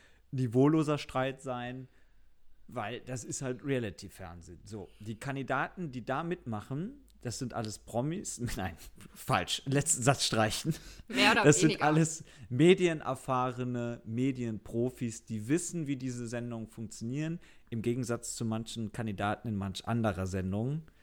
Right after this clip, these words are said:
Speaker 1: Da gab's ja auch mal irgendwelche Verkupplungssendungen, wo das nicht der Fall ist. Aber diese
Speaker 2: Mhm.
Speaker 1: Menschen wissen alle, worauf sie sich einlassen.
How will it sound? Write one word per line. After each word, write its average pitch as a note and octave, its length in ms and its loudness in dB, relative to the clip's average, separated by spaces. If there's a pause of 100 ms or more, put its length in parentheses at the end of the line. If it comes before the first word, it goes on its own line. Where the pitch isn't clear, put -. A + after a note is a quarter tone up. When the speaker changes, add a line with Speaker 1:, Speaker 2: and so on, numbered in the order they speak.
(200)
Speaker 1:
Da G2 100 -2
gab's G#2 300 0
ja - 120 0
auch F#2+ 120 -2
mal G2+ 240 0
irgendwelche G2+ 540 -2
Verkupplungssendungen, G#2 1120 -2
wo G#2 60 0
das F#2 180 -2
nicht C#3+ 200 -2
der E2+ 100 -4
Fall F#2+ 240 -2
ist. - 220 -4
Aber A#2 240 2
diese F3+ 280 2
Speaker 2:
Mhm. F3 40 4
Speaker 1:
Menschen D#3+ 400 2
wissen F3+ 340 2
alle, F3 400 4
worauf C3+ 380 2
sie A2+ 140 -4
sich G#2 180 -6
einlassen. C#3+ 560 -2